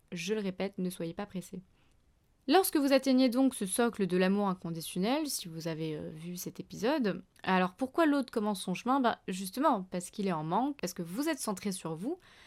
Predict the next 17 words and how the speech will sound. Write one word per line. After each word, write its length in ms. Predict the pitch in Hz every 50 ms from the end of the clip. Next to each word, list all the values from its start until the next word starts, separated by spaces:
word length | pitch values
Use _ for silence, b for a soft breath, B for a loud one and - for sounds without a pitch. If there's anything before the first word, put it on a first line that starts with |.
| B B B B B B B _
et 80 | 190 185
puis 180 | 165 165 165
parce 240 | 160 - 160 156 -
que 100 | - -
vous 180 | 165 147 170 175
le 60 | 175
nourrissez 460 | 170 175 180 175 180 170 - - 160
plus, 240 | - - - 320 359
tout 140 | - 233 202
simplement, 520 | - 175 156 - 175 165 175 226 294 349
et 120 | 311 214 180
donc 320 | 165 220 254 277 - -
vous 240 | - 185 170 175 175
avez 200 | 190 220 277 -
atteint 300 | - 202 190 - 269 294 262
votre 180 | 240 196 180
verticalité. 680 | 185 190 190 - - - - 190 170 175 175 - 165